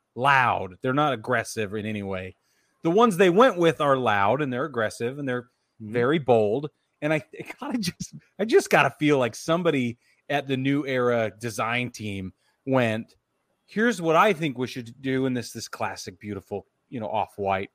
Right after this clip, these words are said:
Speaker 1: crown with these beautiful designs." And somebody went, "No, we have to compete with Nike." Give me something louder. <laughs> And that's how
Speaker 2: You
Speaker 1: we
Speaker 2: might
Speaker 1: ended
Speaker 2: be
Speaker 1: up with
Speaker 2: right.
Speaker 1: the nascar hats we have now. That's what I think.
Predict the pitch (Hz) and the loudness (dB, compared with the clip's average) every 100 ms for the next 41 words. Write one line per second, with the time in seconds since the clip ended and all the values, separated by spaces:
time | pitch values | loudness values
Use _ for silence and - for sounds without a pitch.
0 | _ - 104 92 95 95 - 98 90 104 | _ -4 -2 -2 -4 -8 -10 -14 -12 -10
1 | 95 104 95 92 92 92 - _ _ _ | -8 -8 -10 -6 -6 -8 -14 _ _ _
2 | _ _ 135 131 170 165 151 143 135 180 | _ _ -4 0 2 4 4 2 4 8
3 | 240 214 226 220 - 165 240 214 147 175 | 12 12 10 8 -2 0 2 2 4 4
4 | 196 - 123 - _ _ _ _ _ 254 | 4 2 -4 -6 _ _ _ _ _ 2
5 | 330 349 320 311 262 269 277 262 247 196 | 6 8 10 10 8 8 10 10 10 8
6 | 131 95 123 - 123 - 127 _ 127 _ | 2 -2 -12 -10 -10 -6 -8 _ -6 _
7 | 110 _ - _ - _ _ _ _ _ | -14 _ -20 _ -20 _ _ _ _ _
8 | _ _ 131 143 147 135 143 123 120 123 | _ _ -8 -4 0 2 2 0 0 0
9 | 107 104 92 _ 110 131 127 - 101 104 | 0 -4 -8 _ -6 -4 -4 -4 -2 -2
10 | 117 147 127 135 147 117 160 208 143 131 | -2 0 0 0 -2 2 2 2 2 0
11 | 120 117 190 | 0 -6 -8